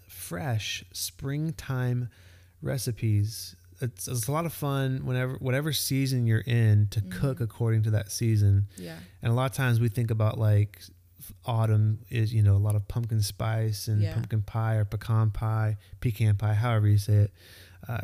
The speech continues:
Speaker 1: Christmas time, it's,
Speaker 2: <laughs>
Speaker 1: it's,
Speaker 2: Pecan.
Speaker 1: you know, a lot of baking, a lot of, uh, sweets, a lot of Christmas cookies and
Speaker 2: Carbs.
Speaker 1: roasted turkey and
Speaker 2: <laughs>
Speaker 1: ham and all that, all that good
Speaker 2: Oh,
Speaker 1: stuff.
Speaker 2: that's really the fun, the best food of the year.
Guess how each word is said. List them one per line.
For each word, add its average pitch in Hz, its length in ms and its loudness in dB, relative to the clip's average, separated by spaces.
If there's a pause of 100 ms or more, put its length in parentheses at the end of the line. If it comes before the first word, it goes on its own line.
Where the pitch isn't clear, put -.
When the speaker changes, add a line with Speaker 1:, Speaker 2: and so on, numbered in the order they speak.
Speaker 1:
Christmas 139 340 0
time, 127 380 -2
it's, - 280 -6
Speaker 2:
<laughs> - 40 -18
Speaker 1:
it's, 117 320 -2
Speaker 2:
Pecan. 151 320 -14 (320)
Speaker 1:
you 135 100 -2
know, 110 140 4
a - 20 2
lot 113 240 2
of 110 380 2 (420)
baking, 123 600 -2
a 110 60 2
lot 107 300 2
of, 104 240 4 (320)
uh, - 380 -8 (160)
sweets, 127 760 -8
a 120 60 -4
lot 110 220 0
of 107 240 0
Christmas 127 340 -4
cookies 123 460 -2
and 101 160 4
Speaker 2:
Carbs. - 260 -6
Speaker 1:
roasted 131 400 -2
turkey 131 500 -4
and 110 200 4
Speaker 2:
<laughs> 104 120 0
Speaker 1:
ham 127 360 0
and 110 200 0 (480)
all 160 120 0
that, 156 100 -2
all 139 140 0
that 131 160 -2
good 131 60 0
Speaker 2:
Oh, 123 40 0
Speaker 1:
stuff. 120 320 -2
Speaker 2:
that's 175 240 -6
really 175 220 -6
the 151 80 -8
fun, 160 420 -12
the 165 60 -16
best 160 340 -12
food 156 400 -16
of 175 140 -16
the 160 80 -16
year. - 360 -16